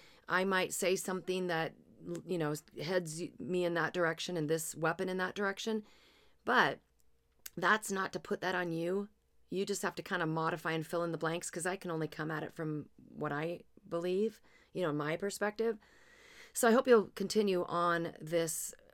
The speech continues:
journey with me in this episode on your spiritual armor. And like I said, you know,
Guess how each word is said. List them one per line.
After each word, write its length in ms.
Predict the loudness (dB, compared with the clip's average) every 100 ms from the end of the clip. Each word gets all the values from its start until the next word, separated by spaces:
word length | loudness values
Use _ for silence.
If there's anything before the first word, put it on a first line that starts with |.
| _ -8
journey 340 | -2 0 0
with 240 | 0 -2 -2
me 220 | 0 2
in 100 | 2
this 380 | 0 -2 -6 -10 _ -20 -6
episode 540 | -4 -2 -2 0 -2
on 240 | -2 -2 -2
your 100 | -4
spiritual 420 | -4 -4 -4 -6
armor. 400 | -4 -2 -2 -4 -12 -20 -20 -20 -20 -14
And 80 | -2
like 140 | 0 2
I 60 |
said, 300 | 2 2 2
you 60 | 2
know, 260 | 2 2